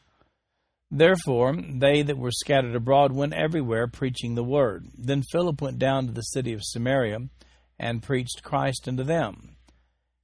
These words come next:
And the people with one accord gave heed unto those things which Philip spake,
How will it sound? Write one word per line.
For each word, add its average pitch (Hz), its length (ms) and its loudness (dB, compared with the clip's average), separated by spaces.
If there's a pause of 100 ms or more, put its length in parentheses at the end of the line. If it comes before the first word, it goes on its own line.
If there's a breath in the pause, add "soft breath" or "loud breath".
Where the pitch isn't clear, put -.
(120)
And 165 120 0
the 165 60 0
people 185 280 2
with 147 140 0
one 151 200 0
accord 135 440 0
gave 120 260 -2
heed 131 240 0
unto 120 200 -4
those 110 340 -4
things 113 360 -6
which 113 220 -8
Philip 113 280 -6
spake, 117 520 -2